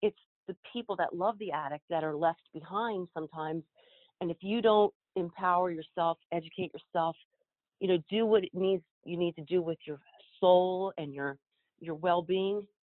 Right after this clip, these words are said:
then you're gonna be left behind, and you're gonna just be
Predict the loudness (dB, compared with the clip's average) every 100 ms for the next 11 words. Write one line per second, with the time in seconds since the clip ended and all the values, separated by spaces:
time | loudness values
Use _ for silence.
0 | _ _ _ _ -2 0 0 -2 -4 -2
1 | -2 -2 -4 -8 -2 -2 0 -4 -4 -4
2 | -4 -2 -2 -2 -6 -12 _ -4 -4 -6